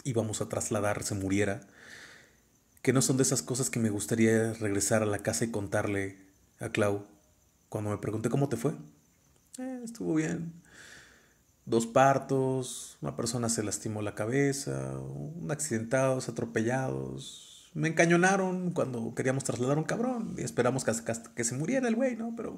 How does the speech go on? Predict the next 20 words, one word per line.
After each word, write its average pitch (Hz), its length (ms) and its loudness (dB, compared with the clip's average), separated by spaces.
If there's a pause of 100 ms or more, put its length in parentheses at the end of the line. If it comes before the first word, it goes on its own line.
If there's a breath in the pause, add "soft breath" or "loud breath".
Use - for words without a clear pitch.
fuera 185 180 2
de 185 60 4
eso, 180 320 0
normal. 98 360 -8 (180)
Ay, 147 160 2
nos 135 140 4
balacearon 120 420 6
la 104 60 2
unidad 95 260 -2
también". - 300 -10 (1400 loud breath)
Cosas 143 280 4
normales. 92 640 -2 (2000 loud breath)
Pero 117 140 8
en 120 60 6
esta 139 160 4
ocasión 131 540 4 (1080)
nos 117 220 0
atañe 117 720 8 (280)
una 127 220 2
historia 95 520 2